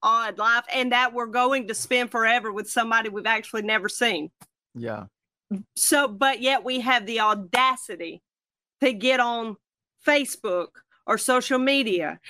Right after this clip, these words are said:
Speaker 1: and claim that other people are weird and tear them down because they saw something we didn't see.
Speaker 2: Mm-hmm.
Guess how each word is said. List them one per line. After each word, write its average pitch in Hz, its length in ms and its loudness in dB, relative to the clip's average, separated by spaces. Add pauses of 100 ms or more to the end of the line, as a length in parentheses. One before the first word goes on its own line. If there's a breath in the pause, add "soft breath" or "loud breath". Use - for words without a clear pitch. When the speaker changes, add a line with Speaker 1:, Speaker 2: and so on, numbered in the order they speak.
(120)
Speaker 1:
and 247 200 2
claim 262 340 0
that 226 200 -2
other 254 320 2
people 247 560 -4
are 220 200 0
weird 202 680 0
and 214 320 -2
tear 254 380 2
them 226 260 -2
down 240 460 2
because 226 500 -2
they 240 240 2
saw 254 320 0
something 226 500 -4
we 226 140 -4
didn't 220 260 -2
see. - 360 -6 (520)
Speaker 2:
Mm-hmm. 113 340 -8